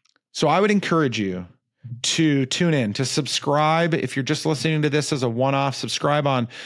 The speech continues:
Spotify, subscribe on YouTube. Also, we're doing a lot of other, what I believe is really cool content on YouTube. We've really, uh, amped up the volume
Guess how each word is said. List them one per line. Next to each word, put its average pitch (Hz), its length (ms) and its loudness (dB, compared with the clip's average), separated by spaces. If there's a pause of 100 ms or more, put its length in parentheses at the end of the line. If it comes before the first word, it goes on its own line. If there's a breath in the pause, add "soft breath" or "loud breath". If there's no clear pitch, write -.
(140 loud breath)
Spotify, 156 640 0
subscribe 190 400 0
on 165 140 2
YouTube. 147 480 2
Also, 147 240 0
we're 139 140 0
doing 165 180 2
a 131 60 2
lot 139 180 2
of 127 100 0
other, 139 300 0 (240 loud breath)
what 127 100 0
I 147 140 2
believe 143 220 0
is 113 100 -4
really 147 280 2
cool - 200 -2
content 151 480 -2
on 120 140 0
YouTube. 147 420 0
We've 123 180 -4
really, 139 280 0 (400 loud breath)
uh, 110 100 0 (140)
amped 165 440 0
up 151 320 0 (120)
the 135 80 0
volume 165 880 2